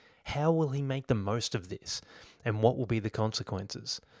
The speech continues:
The show also does a really good job of telling the crazy genesis of Pam and Tommy's relationship, which is unorthodox, to say the least. What is good about the show? Considering on our last podcast we quipped that this could be the story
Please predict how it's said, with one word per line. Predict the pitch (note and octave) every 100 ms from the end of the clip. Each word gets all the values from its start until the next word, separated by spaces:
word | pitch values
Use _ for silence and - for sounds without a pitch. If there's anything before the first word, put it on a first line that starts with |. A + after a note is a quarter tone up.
| - -
The | A2+
show | - F3
also | F3 D#3+ D#3+
does | C#3+ A#2
a |
really | G2+ A2+ C#3 C#3+
good | B2 G2+
job | - A#2 G#2+ -
of | A#2+
telling | - B2+ C#3+ C3
the |
crazy | - - D#3 F3+ D3+ A2
genesis | - C3+ D#3 - - -
of | -
Pam | - B2 C3+
and | A#2
Tommy's | A2 A2+ G#2+
relationship, | G2 F#2+ B2 - G2 - - - - - -
which | E3 D#3+
is | C3
unorthodox, | G3+ G3 D3+ D3 - A2 G2 - - - - -
to | C#3
say | B2 C#3 A#2
the | G#2
least. | F#2+ F#2 - - - - - _ -
What | G#3
is | A#3
good | - A3+
about | F#3+ E3+
the | -
show? | - F#2+ F2+ _ _ _ -
Considering | C#3+ - F#3+ G3+ F#3+
on | F3
our | D#3 A2+
last | B2+ E3 -
podcast | D#3+ - B2+ G#2+ -
we | D#3 F#3
quipped | - F#3 E3+ - - - -
that | A#2+
this | E3+ F3+
could | - E3 C3+
be | C#3+
the | B2
story | - - A#2 A#2+ A#2